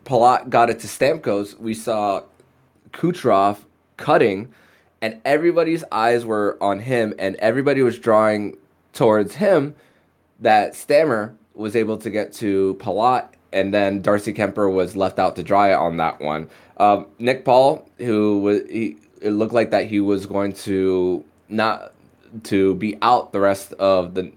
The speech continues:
the night, and then he comes back and gets a goal, but that was just not a good goal by Darcy Kuemper. Um, and the J-, Jon, Jon Cooper and company,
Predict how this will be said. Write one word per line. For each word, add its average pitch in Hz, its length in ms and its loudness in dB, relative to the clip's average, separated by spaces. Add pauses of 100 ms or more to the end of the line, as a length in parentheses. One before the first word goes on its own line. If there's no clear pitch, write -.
the 95 100 -4
night, 127 380 -2
and 98 140 -4
then 98 100 -4
he 98 120 -4
comes 98 280 -4
back 101 280 0
and 95 160 -8
gets 95 200 -4
a - 60 -2
goal, 113 240 4
but - 200 -2
that 131 140 0
was 107 260 0 (120)
just 95 240 -8
not 90 300 -4
a 80 80 -8
good 80 240 -6
goal 80 160 0
by 73 100 -4
Darcy 80 480 -6
Kuemper. 82 420 -8 (420)
Um, 95 360 -4 (960)
and 101 520 2 (1000)
the 98 560 6 (1500)
J-, 123 180 -10
Jon, 127 380 2
Jon 127 240 2
Cooper 127 300 0
and 101 180 -6
company, 120 560 -4